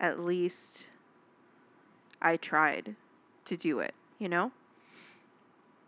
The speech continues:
I'm not thinking I'm gonna fail, but I think that people have a big fear of failing, but you cannot ever savor success the same way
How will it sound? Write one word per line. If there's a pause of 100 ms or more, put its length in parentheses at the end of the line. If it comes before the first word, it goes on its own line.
(520)
I'm
not
thinking
I'm
gonna
fail, (1300)
but (800)
I
think
that
people
have (540)
a
big
fear
of
failing, (460)
but (120)
you
cannot
ever (580)
savor
success (1400)
the
same
way